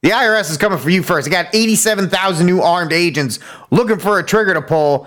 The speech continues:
and, <laughs> and hundreds of thousands of people that are like, "I got ten thousand dollars forgiven on my student loan." Knock, knock, knock. "Here we are, sucker." But, um, Ford jacks up the price. And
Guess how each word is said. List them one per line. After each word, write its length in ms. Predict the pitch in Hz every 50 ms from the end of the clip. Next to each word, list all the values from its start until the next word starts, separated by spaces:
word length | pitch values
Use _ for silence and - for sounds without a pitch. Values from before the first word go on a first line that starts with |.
| - -
and, 380 | - 139 151 147 127 110 107 - _ -
<laughs> 580 | 139 139 113 - - 170 170 - - - - -
and 140 | 143 147
hundreds 320 | 143 180 226 208 226 214 190
of 120 | 185 143
thousands 380 | 202 202 202 202 180 185 170 160
of 100 | 170 -
people 240 | 214 220 175 185 180
that 40 |
are 60 | 175 170
like, 220 | 175 175 170 - - - - -
"I 260 | - 330 415 453 427 403
got 220 | 403 370 359 359
ten 240 | - 370 381 381 330
thousand 340 | 349 349 359 370 370 381 370
dollars 580 | 403 415 440 440 415 381 359 339 330 262 214 - - - - -
forgiven 520 | - - 339 392 285 370 427 415 415 392
on 140 | 370 370 359
my 140 | 359 349 359
student 360 | - - 403 415 415 381 392
loan." 580 | 415 392 403 381 370 330 247 202 160 131 120 156
Knock, 200 | 170 190 180 190
knock, 220 | 196 190 190 180
knock. 600 | 180 185 185 185 180 170 - - 120 107 107 113
"Here 200 | 160 220 247 277
we 100 | 330 370
are, 220 | 370 359 339 302 226
sucker." 420 | 311 311 302 311 311 302 302 - - - - - - - - - - - -
But, 380 | 127 127 156 156 151 147 147
um, 720 | 151 143 143 139 135 131 127 120 113 110 104 98 92 95 - _ _ _ _ _ _ _ _ _ _ _ _ _ _ _ _ _ _ _ _ _ _ _ _ -
Ford 580 | - - - 202 233 247 240 214 196 180 151 107
jacks 340 | 110 170 175 185 175 - -
up 180 | 196 190 196
the 80 | 190 170
price. 420 | 143 202 240 254 202 156 127 - - - - - - - - _ -
And 540 | 208 214 214 208 202 202 196 185 175 147